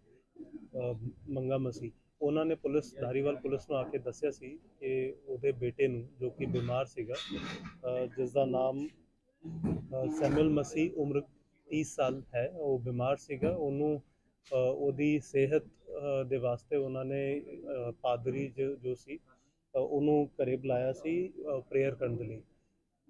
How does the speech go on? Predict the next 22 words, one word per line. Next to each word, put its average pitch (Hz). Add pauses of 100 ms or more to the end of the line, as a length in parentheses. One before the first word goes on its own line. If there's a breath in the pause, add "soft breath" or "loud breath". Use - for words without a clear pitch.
ਅਹ, 127
ਜਿਨ੍ਹਾਂ 131
ਦਾ 131
ਨਾਮ 131
ਜੈਕਬ 123
ਮਸੀਹ 139
ਅਤੇ -
ਬਲਜੀਤ 120
ਸਿੰਘ 131
ਹੈ। 120
ਅਹ, -
ਤੇ 156
ਉਹਨਾਂ 151
ਨੇ 151
ਪ੍ਰੇਅਰ 143 (240)
ਕਰਨ 135
ਤੋਂ 143
ਇਲਾਵਾ 135
ਉੱਥੇ 147
ਜਾ 127
ਕੇ 139
ਉਸ 139